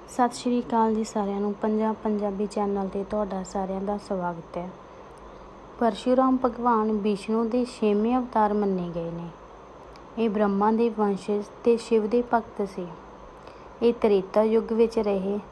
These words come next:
ਤੇ ਹਿੰਦੂ ਮਿਥਿਹਾਸ ਦੇ ਸੱਤ ਚਿਰੰਜੀਵੀਆਂ ਵਿੱਚੋਂ ਇੱਕ ਸੀ।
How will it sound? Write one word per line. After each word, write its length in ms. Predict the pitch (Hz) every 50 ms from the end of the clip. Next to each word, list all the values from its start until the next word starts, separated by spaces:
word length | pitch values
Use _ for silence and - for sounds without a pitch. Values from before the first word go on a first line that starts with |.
| - - - -
ਤੇ 100 | - 247 240 233 220 196 185 -
ਹਿੰਦੂ 340 | 220 220 214 208 202 233 262
ਮਿਥਿਹਾਸ 600 | 262 254 247 247 - 233 226 233 233 220 214 202
ਦੇ 220 | 190 185 202 208 202
ਸੱਤ 460 | - - - 220 214 214 - - 262
ਚਿਰੰਜੀਵੀਆਂ 840 | 254 254 240 220 220 214 208 202 196 196 190 180 180 190 190 190
ਵਿੱਚੋਂ 420 | 190 185 185 180 - - 220 220 214 - -
ਇੱਕ 320 | 226 214 - - - 214
ਸੀ। 200 | - - 190 170